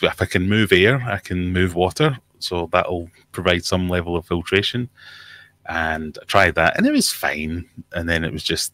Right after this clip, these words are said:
refining that over the, the months and years to make it a little bit better and a little bit more powerful, and a li-, just kept going at it. And to the point where in my new house, I've got a big pond, which is solar powered as well. Um, and that's,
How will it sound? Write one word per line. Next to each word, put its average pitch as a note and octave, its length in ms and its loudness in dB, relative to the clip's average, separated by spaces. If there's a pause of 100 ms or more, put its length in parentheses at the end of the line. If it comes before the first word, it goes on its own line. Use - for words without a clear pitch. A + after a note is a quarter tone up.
(380)
refining G#2+ 540 4
that F2 220 0
over F2 260 -2
the, E2 220 0 (300)
the E2+ 120 -4
months F2 320 0
and E2+ 100 -4
years E2+ 360 -2
to - 100 -8
make E2+ 160 -2
it - 100 0
a D2+ 40 -6
little F2+ 180 2
bit D#2+ 140 -2
better E2 360 -2
and D#2+ 160 -6
a E2+ 100 -2
little F2+ 220 -2
bit - 180 -2 (760)
more G2 180 2
powerful, F2+ 600 2
and E2+ 100 -4
a F2+ 60 0
li-, F#2 60 4 (580)
just - 240 -8 (140)
kept - 260 -2
going F#2+ 260 0
at F#2 220 -4
it. - 120 -4 (120)
And E2+ 280 -6
to F#2+ 100 -2
the F2 80 -6
point F#2+ 240 -4
where E2+ 140 -4
in E2+ 140 -8
my E2 80 -8
new D#3 220 0
house, F#2+ 360 -8
I've - 120 -8
got - 140 -4
a F#2+ 60 -4
big - 220 2
pond, D2+ 440 -6 (580)
which E2 140 -8
is E2 80 -6
solar E2+ 260 -4
powered E2 300 -4
as F2 120 -6
well. F2+ 440 2
Um, D#2 400 -8 (960)
and E2+ 160 -4
that's, - 580 -2